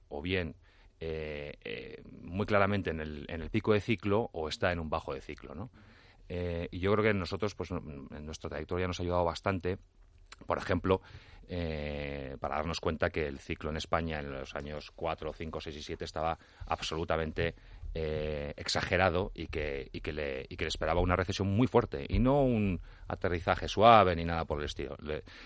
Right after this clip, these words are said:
la, la, la, la economía estaba prácticamente deformada y la estructura de, mm, eh, productiva no tenía, mm, ni pies ni cabeza y, y el ajuste que eso requería iba a ser, eh, pues, pues muy duro, ¿no? Eh, y bueno, pues eso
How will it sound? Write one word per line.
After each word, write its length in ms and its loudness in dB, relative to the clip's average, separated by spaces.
la, 160 4
la, 320 6
la, 360 6
la 100 6
economía 340 6
estaba 280 8
prácticamente 380 4
deformada 720 2
y 60 -4
la 100 -2
estructura 360 4
de, 180 -4
mm, 240 0
eh, 160 0
productiva 460 4
no 100 2
tenía, 280 2
mm, 680 -4
ni 100 -10
pies 240 2
ni 100 2
cabeza 540 0
y, 320 -4
y 360 -4
el 80 0
ajuste 420 2
que 80 2
eso 140 0
requería 500 2
iba 160 2
a 40 2
ser, 280 0
eh, 360 -2
pues, 400 -2
pues 180 0
muy 220 6
duro, 240 -2
¿no? 240 -4
Eh, 560 -4
y 140 0
bueno, 220 8
pues 180 4
eso 280 8